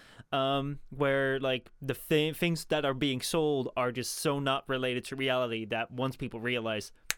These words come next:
it's just gone. However, like, if no games are being sold anymore, like, there is no worth in the company, and you're basically s-, like, using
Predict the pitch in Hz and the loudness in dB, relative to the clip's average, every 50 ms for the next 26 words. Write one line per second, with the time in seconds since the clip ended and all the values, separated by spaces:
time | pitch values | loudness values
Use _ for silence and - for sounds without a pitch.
0 | _ _ _ _ - - - 127 - - - 123 113 - - - 110 - - - | _ _ _ _ -14 -6 -6 -6 -6 -4 -6 -6 -6 -6 -6 -10 -10 -10 -10 -14
1 | - - - - - - - - - - - 147 147 156 160 156 151 156 151 - | -16 -20 -20 -20 -20 -20 -20 -20 -14 -6 -2 0 2 2 2 2 2 0 -2 -2
2 | - - _ _ _ _ _ _ _ - _ _ _ - - 156 147 143 131 - | -4 -12 _ _ _ _ _ _ _ -20 _ _ _ -6 -2 0 0 0 0 -4
3 | - - - - _ - - _ _ - _ _ _ _ _ _ _ - - _ | -12 -20 -20 -20 _ -20 -20 _ _ -20 _ _ _ _ _ _ _ -20 -20 _
4 | _ - - _ _ - - - - - - - - - - - - - - - | _ -20 -20 _ _ -20 -20 -20 -20 -20 -20 -20 -10 -2 2 2 2 2 2 -2
5 | - - - - - - 170 180 156 165 190 202 202 170 185 208 214 190 165 180 | -2 -2 -4 -4 0 2 2 4 6 8 8 8 8 8 8 6 6 6 4 4
6 | 147 170 165 139 - - 175 175 165 151 135 127 117 110 110 113 113 113 123 123 | 4 4 2 2 2 2 2 2 2 0 0 0 0 0 0 0 0 0 0 -2
7 | 120 110 - 139 131 135 135 135 127 135 127 123 120 131 131 - 120 113 110 - | -2 -2 -6 -2 0 2 2 2 0 0 0 0 2 0 0 0 -2 -6 -4 -4
8 | 127 127 123 - - - - - - - 131 123 120 113 110 - - 127 131 123 | -4 -4 -6 -10 -14 -14 -16 -12 -6 -4 -2 -2 -2 -4 -6 -8 -10 -10 -8 -6
9 | 123 131 131 123 123 120 117 117 120 104 123 110 - - 139 147 143 - 147 - | -2 0 0 2 2 2 0 0 -2 -4 -8 -4 2 2 4 4 2 -2 -6 -6
10 | - 123 120 117 113 107 - - - - - _ - - - - - - - - | -4 -4 -2 -2 -2 -4 -6 -12 -20 -20 -20 _ -20 -20 -20 -20 -20 -20 -20 -16
11 | - - - - - - - - 139 110 - - - - - - - - _ _ | -12 -8 -8 -8 -8 -8 -4 -4 -2 -2 -4 -8 -14 -20 -20 -20 -20 -20 _ _
12 | _ _ _ _ _ _ _ _ _ - _ - 139 123 - - - 151 160 170 | _ _ _ _ _ _ _ _ _ -20 _ -12 -12 -12 -8 -4 0 2 4 4
13 | 175 170 - 147 135 131 127 123 | 2 2 2 0 2 2 0 0